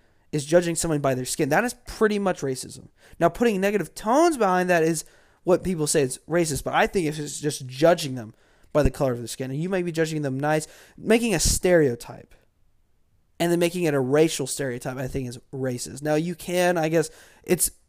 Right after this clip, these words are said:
most of the time it's with negative notions, which I, I understand. But here's the thing. The Democrats literally are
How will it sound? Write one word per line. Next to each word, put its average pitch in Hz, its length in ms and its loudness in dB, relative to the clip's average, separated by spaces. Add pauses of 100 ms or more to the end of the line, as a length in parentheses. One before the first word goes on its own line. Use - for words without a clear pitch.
(220)
most 202 300 2
of 190 80 -4
the - 40 -8
time 175 160 2
it's 156 120 -4
with 147 160 -10
negative 143 300 0
notions, 143 640 -4 (280)
which 139 140 -6
I, 151 160 2
I 147 140 2
understand. 139 680 -6 (760)
But 170 120 2
here's 220 240 2
the 156 80 -2
thing. 135 300 -2
The 131 60 -8
Democrats 165 760 2 (300)
literally 202 500 8
are 156 180 0